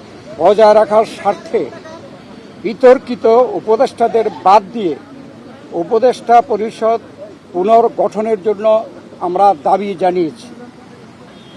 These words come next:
বিএনপির প্রতিটি নেতা কর্মী ব্যক্তিগতভাবে, রাজনৈতিকভাবে, পারিবারিক-, পারিবারিকভাবে সবচেয়ে বেশি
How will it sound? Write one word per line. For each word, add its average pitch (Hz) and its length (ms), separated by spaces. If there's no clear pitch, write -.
বিএনপির 233 560
প্রতিটি 226 500
নেতা 214 460
কর্মী 208 360
ব্যক্তিগতভাবে, 220 960
রাজনৈতিকভাবে, 214 1000
পারিবারিক-, 220 580
পারিবারিকভাবে 208 880
সবচেয়ে 247 440
বেশি 226 480